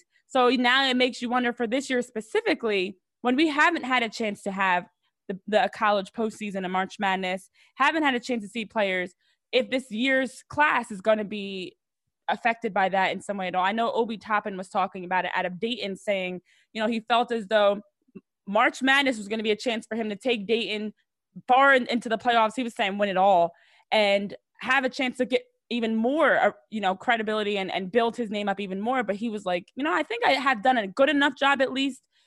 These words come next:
that scouts know enough about me, but it would have only benefited me even more." So, you know, it,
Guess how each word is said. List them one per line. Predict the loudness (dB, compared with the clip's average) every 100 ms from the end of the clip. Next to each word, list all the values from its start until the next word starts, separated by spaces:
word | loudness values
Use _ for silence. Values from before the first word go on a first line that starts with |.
| _
that | 0 0
scouts | 0 2 2 0 -8 _
know | 0 4 4 4
enough | 2 0
about | 2 2 2
me, | 0 -4 -4 _ _ _ -4
but | 4 6
it | 6
would | 4
have | 4
only | 2 4
benefited | 4 4 0 -6 -6
me | -6
even | -6 -4
more." | -4 -6 -6
So, | 0 2 2 0
you | -2
know, | -4
it, | -4